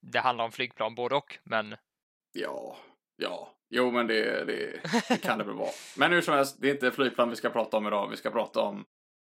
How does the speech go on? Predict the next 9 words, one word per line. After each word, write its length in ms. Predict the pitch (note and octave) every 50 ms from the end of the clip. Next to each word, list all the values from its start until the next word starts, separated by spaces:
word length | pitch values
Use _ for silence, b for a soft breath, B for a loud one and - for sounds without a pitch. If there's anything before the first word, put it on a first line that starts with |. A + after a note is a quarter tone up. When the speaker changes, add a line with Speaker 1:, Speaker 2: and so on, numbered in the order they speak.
| _ - B2+
Speaker 2:
O 180 | B2 B2 B2+
E 160 | B2 A#2+ B2 D3 D3+
A-flygplan. 560 | B2 - - - G#2 G#2 - - - - - -
Speaker 1:
Ja, 120 | - D3+ D#3
just 220 | D#3 E3 D#3+ -
det. 140 | - - - _ _ _ _ _ _ _ _ _ -
Speaker 2:
O 180 | - G#2+ A2 G#2+
E 100 | A2 D3+
A-flygplan. 540 | F3+ D3+ - - - - - - - -